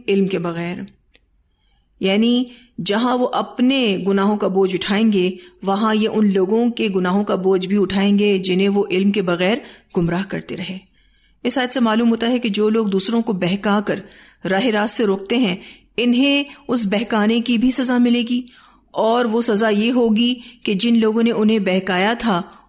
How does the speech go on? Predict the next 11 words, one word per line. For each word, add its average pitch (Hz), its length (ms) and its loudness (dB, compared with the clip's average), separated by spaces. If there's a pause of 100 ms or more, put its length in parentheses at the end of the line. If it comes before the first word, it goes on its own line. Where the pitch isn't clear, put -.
(200)
उनके 277 400 2
गुनाहों 202 420 2
का 240 140 -2
बोझ 226 460 2 (360)
उन 285 220 2
बहकाने 214 520 0
वालों 202 340 2
पर 208 200 0
भी 214 420 0 (240)
लादा 170 300 0
जाएगा। 170 440 -6